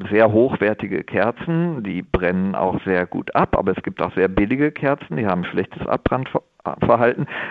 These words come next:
Aber es hängt bei Kerzen immer ganz stark davon ab, wie steht die Kerze und wie wird sie auch gepflegt. Ja, wie lang ist der Docht und unter welchen Bedingungen,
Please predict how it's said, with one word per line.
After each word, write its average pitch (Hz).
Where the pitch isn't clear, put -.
Aber 113
es 110
hängt 165
bei 135
Kerzen 143
immer 147
ganz 143
stark 135
davon 123
ab, 110
wie 147
steht 147
die 135
Kerze 127
und 110
wie 120
wird 143
sie -
auch -
gepflegt. -
Ja, 120
wie 120
lang 120
ist 92
der 90
Docht -
und 113
unter 113
welchen 156
Bedingungen, 127